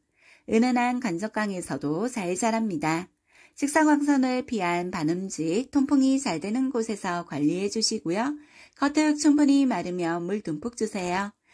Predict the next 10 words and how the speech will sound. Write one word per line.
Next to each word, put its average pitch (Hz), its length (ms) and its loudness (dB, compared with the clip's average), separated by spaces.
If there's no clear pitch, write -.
적정 285 340 6
온도는 262 500 2
이십일 240 480 -2
도에서 233 500 2
이십오 175 440 -6
도, 160 320 -4
최저 262 320 0
온도는 262 640 0
오 180 180 0
도입니다. 208 920 0